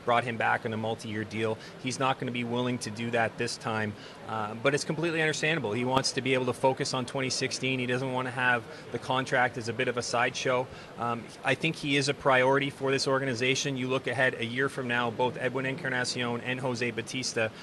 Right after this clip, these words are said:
are going to be free agents. Now, the difficult decision for this club is they're probably not gonna have room for both of those guys long-term,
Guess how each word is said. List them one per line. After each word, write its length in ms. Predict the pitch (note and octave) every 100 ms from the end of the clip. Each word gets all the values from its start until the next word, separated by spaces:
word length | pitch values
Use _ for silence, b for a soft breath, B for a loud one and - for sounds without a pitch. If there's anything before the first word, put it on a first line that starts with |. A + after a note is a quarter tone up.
| B
are 120 | B2
going 240 | B2 C3 B2+
to 40 |
be 140 | A#2 B2+
free 280 | - A#2
agents. 360 | A#2+ G#2+ G2 -
Now, 200 | A#2 A#2+
the 100 | A2+
difficult 440 | A2 D3 - C#3 B2
decision 360 | - D3+ C3+
for 100 | B2+
this 140 | B2 -
club 320 | - C#3 A#2+
is 120 | A2
they're 120 | B2
probably 400 | A2+ C3+ C#3 D3
not 220 | C3+ B2
gonna 140 | B2+ A#2+
have 260 | A#2+ A2
room 240 | A2 B2+ B2+
for 180 | - A#2
both 360 | F#2+ B2 B2+
of 80 | A#2+
those 220 | A#2 A2
guys 300 | A#2 A2+ A2
long-term, 680 | G#2+ A#2 A#2 A#2 B2 A#2+ A#2